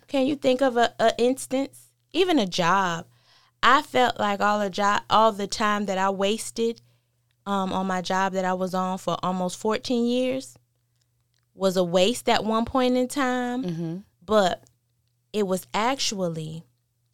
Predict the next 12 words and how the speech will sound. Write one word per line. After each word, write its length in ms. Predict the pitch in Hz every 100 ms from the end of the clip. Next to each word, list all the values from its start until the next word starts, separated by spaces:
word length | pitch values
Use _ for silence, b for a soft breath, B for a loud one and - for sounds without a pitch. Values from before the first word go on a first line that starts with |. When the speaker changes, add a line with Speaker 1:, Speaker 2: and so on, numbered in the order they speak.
| _ - - 190
Speaker 1:
a 60 |
spiritual 760 | - - 214 196 196 - 185 -
awakening 800 | 165 160 170 156 147 - - - _ _ _ _ _ _ -
in 120 | 175
a 60 | 160
sense, 560 | - 170 160 - - _ _ _ _
because 320 | 185 196 180
I 140 | 185 247
think 240 | 226 214
about 400 | 180 170 160 - _ _ _ _ _ _ _ _ _ _ _ _ -
Malcolm 460 | 190 185 190 185
X, 500 | 165 - - - -